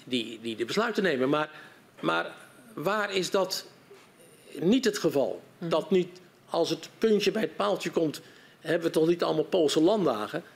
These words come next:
Speaker 1: Ik bedoel, dan, dan is er toch een kleine groep van mensen die uiteindelijk de besluiten moet nemen. Alleen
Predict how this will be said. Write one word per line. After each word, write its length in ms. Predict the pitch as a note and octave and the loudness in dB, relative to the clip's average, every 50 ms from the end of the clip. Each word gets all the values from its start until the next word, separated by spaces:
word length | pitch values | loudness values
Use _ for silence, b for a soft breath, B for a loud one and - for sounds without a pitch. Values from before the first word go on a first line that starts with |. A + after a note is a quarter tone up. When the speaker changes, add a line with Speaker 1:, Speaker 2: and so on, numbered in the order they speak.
| B B B | B B B
Speaker 1:
Ik 100 | - D#3 | -8 -2
bedoel, 180 | D3+ D#3+ D#3 | 2 2 2
dan, 280 | D3+ E3 D#3 D#3 D#3 - - | 4 2 0 0 -2 -6 -4
dan 260 | C#3 D3+ C#3+ C#3 - - | -2 0 0 0 -2 -2
is 160 | - G3+ G#3 F3 | 0 0 2 2
er 100 | F3 - | 2 0
toch 160 | - D#3+ B2+ | 0 0 2
een 140 | C#3 C3 - | 0 -2 0
kleine 340 | - E3+ F#3+ G#3 G3 F3+ | 0 0 0 0 -2 -2
groep 220 | D3+ D#3 E3 D#3+ - | 0 2 0 0 0
van 160 | - D3+ C3+ | -2 -2 0
mensen 360 | C#3+ C#3+ B2 A2+ - - E3+ | 0 0 0 0 -2 -6 -4
die 220 | F#3 G#3+ G3 F3+ D#3 | -2 -2 -2 0 -2
uiteindelijk 420 | D#3 C#3+ C#3+ C3+ C3 A#2+ G#2+ A2+ | -2 -2 -2 -2 -2 -2 -4 -6
de 60 | A2+ | -8
besluiten 380 | - - F#3 G#3 G#3 F3+ E3 D3+ | -4 -2 0 0 0 -2 -2 -4
moet 120 | C3 A#2 | -4 -4
nemen. 220 | A#2+ G#2 G#2+ G#2+ - B B B | -4 -6 -6 -10 -14 B B B
Alleen 420 | B C#3 C3+ C#3+ C#3+ C3+ B2 G#2 | B -2 0 2 2 2 0 -4